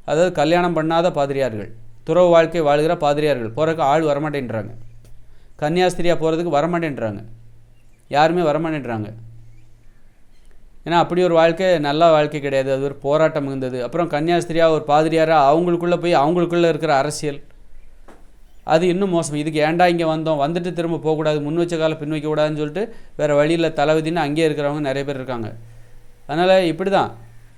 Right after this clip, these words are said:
முதல்ல ஆரம்பத்துல வியப்பா தெரிஞ்ச விஷயம் இன்னைக்கு நமக்கு ஒண்ணுமே இல்ல, சாதாரண விஷயம். அதை யாரும் வியப்பா பார்க்க மாட்டேன்றாங்க. அப்ப ஆரம்பத்துல வியப்பா தெரிஞ்ச இந்த சோறு, அரிசி சோறு, இன்னைக்கு பார்த்தா அதிசயமா பார்த்தோம்,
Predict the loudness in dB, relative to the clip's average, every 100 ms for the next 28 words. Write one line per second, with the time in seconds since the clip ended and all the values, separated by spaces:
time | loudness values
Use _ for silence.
0 | -20 -8 2 4 6 8 8 6 4 2
1 | 2 2 2 2 0 0 -2 -2 -2 -2
2 | -2 -4 -4 -4 -4 -2 -4 -4 -8 -10
3 | -14 -10 0 2 2 -2 -2 -2 0 2
4 | 2 0 -2 -2 -2 0 0 0 -6 -6
5 | -6 -8 -12 -20 -20 -20 -20 -20 -20 -20
6 | -20 -20 -20 -18 -8 0 4 8 8 6
7 | 4 2 4 4 2 2 0 0 0 -2
8 | 2 2 4 4 4 2 0 -2 -4 -8
9 | -4 -2 0 0 2 2 0 -2 0 2
10 | 2 0 -2